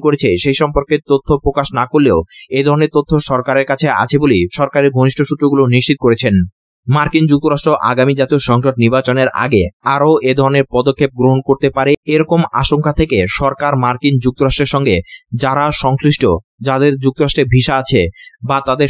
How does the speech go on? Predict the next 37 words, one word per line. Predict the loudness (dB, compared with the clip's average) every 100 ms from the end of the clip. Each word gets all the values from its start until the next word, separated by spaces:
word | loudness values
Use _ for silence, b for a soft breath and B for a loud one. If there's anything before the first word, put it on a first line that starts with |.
| 0
সন্তান | -2 0 -2 -4 -8 -6
সন্ততি | -2 0 2 2 0 -6 _ -10
বা | -4 -2 0
পরিবার | 2 2 2 0 0
যুক্তরাষ্ট্রে | -2 0 0 0 2
অবস্থান | 2 0 0
করে | 0 2
বা | 0 0
যুক্তরাষ্ট্রের | 0 0 0 0 0
সঙ্গে | 0 0
তাদের | 0 -2
কোনো | 0 0
ধরনের | 2 2 2
বৈশ্বিক | 2 2 0
সম্পর্ক | -2 -2 -2 2
রয়েছে, | 2 2 0 -2 B B B -6
তাদেরকে | -2 -2 0 2
নির্বাচনের | 2 2 0 0 0
সঙ্গে | 0 0 0
সম্পৃক্ত | 0 0 0 0 -2 0 -2
থাকে | -2 -2 -2 -2 B B -2
এমন | 0
কোনো | 0 0 0
দায়িত্বে | -2 0 -2
রাখবে | 0 0 2
না। | 0 -2 _ b
এ | -2 0
সমস্ত | 0 0 0
দায়িত্বে | 0 0 0 2
যদি | 2 0 -2
এখন | -2 -2 0
কেউ | 2 0 2
থেকে | 0 0 -2
থাকে, | -2 0 -2 -2
তাদের | -2 0 0
সেখান | -2 -2
থেকে | -2 -2